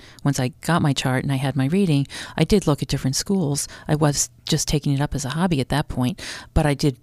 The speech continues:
look at the different schools that were out there, and I preferred to go with my teacher, Karen Curry, who had a, a very, um, loving take on human design and who didn't say, "Here's the Kleenex and go."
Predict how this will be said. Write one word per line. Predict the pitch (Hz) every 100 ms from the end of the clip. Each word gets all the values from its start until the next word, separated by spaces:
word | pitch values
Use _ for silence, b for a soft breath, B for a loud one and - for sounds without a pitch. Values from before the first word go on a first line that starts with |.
| -
look | 143
at | 147
the | 135
different | 139 - 135
schools | - 156 156 147
that | - -
were | 147
out | 156 165
there, | 147 131 -
and | 139 135
I | 131 127
preferred | - 147 131
to | -
go | 127 127
with | 127
my | 190 202
teacher, | - - 139 135 -
Karen | - 131 143
Curry, | - 190 147 - B B -
who | 175
had | 151 165 160 160
a, | 139 - -
a | 147
very, | 147 147 143 143
um, | 139 139 131
loving | 143 151 214 226
take | 220 220 - - 185
on | 185 180
human | 202 196
design | 196 190 196 196 202 B B B
and | 160
who | 160
didn't | 160 160 143
say, | - 143
"Here's | 147 139
the | -
Kleenex | - 135 - -
and | 135
go." | 127 127